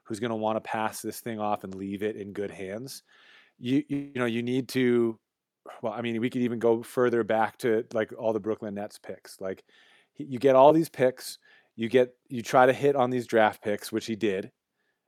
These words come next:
Um, and then you try to get free agents to come to town, which he did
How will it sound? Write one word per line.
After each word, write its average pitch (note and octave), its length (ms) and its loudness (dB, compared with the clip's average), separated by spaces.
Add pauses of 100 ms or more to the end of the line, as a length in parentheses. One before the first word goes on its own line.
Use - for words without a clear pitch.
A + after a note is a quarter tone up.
Um, G#2+ 460 0 (200)
and A#2+ 480 0 (100)
then B2 140 2
you D3 60 -2
try C#3+ 160 6
to C#3+ 60 4
get C3+ 160 -4
free B2+ 160 6
agents C3 280 2
to C3+ 60 -4
come B2 200 -4
to A#2+ 60 -6
town, A2 300 -4
which A2 140 -2
he A2+ 80 -6
did G#2+ 480 2